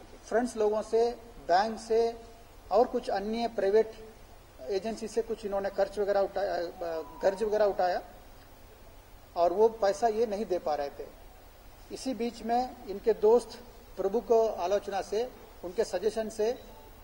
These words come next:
अपना पैतृक गांव, घर जो है सोपोडारा में,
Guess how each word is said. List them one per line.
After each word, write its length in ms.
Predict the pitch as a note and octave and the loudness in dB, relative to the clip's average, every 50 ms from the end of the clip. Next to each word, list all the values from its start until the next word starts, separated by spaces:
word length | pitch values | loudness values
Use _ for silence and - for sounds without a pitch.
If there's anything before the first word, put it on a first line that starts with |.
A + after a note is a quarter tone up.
| - - - - - F#3 | -20 -20 -18 -6 -2 -2
अपना 280 | F3 - - G#3 B3 | 0 0 2 2 2
पैतृक 500 | B3+ - G#3+ G3 - - B3+ B3+ - - - | 4 4 2 0 0 -2 -4 -4 -2 2 4
गांव, 380 | G3 F#3+ G3 G3+ G3 F#3 - E3+ | 4 4 4 4 0 0 2 6
घर 180 | F#3+ A3 A3+ | 6 6 6
जो 200 | G#3+ G3+ F#3+ E3+ | 4 0 0 -2
है 200 | D3+ E3 G3+ - - - - - - | 0 -2 -4 -6 -10 -14 -20 -12 -8
सोपोडारा 440 | - F#3 - G#3 G3 G3 F3+ E3+ E3 | -6 -2 -2 0 2 2 2 2 0
में, 260 | E3+ F#3+ A3+ C#4+ | -2 -4 -8 -10